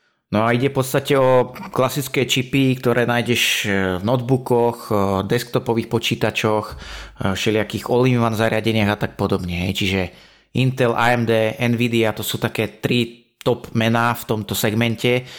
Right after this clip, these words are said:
ktoré teda s Ruskom prerušili obchodné vzťahy. To teda znamená, že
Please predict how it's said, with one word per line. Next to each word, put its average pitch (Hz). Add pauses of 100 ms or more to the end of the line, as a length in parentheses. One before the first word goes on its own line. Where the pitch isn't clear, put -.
(200)
ktoré 110
teda 107
s 117
Ruskom 117
prerušili 113
obchodné 101
vzťahy. 101 (800)
To 135
teda 170
znamená, 147
že 131